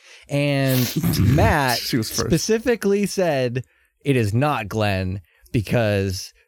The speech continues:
Speaker 1: the, uh, Good Place writers wouldn't put him in a, a credit for the show if he was actually in the show,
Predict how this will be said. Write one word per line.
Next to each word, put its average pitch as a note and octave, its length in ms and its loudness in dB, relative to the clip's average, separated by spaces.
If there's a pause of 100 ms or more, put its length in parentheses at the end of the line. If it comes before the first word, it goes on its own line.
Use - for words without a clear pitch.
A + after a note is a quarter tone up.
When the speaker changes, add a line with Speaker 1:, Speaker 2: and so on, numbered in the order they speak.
(140)
Speaker 1:
the, G#2+ 580 0 (240)
uh, G2 320 0
Good B2+ 220 -4
Place C3+ 220 0
writers A#2+ 340 0
wouldn't B2 260 0
put C3+ 160 0
him B2 120 0
in A#2+ 180 0
a, A2 80 -2 (100)
a A2 160 0
credit A#2 440 -2 (100)
for - 160 -4
the G2+ 120 -2
show G#2 580 0 (560)
if A2+ 640 -4 (140)
he A#2 160 -2
was A#2 120 0
actually A2+ 380 -2
in B2+ 140 2
the A#2 80 2
show, F#2+ 480 0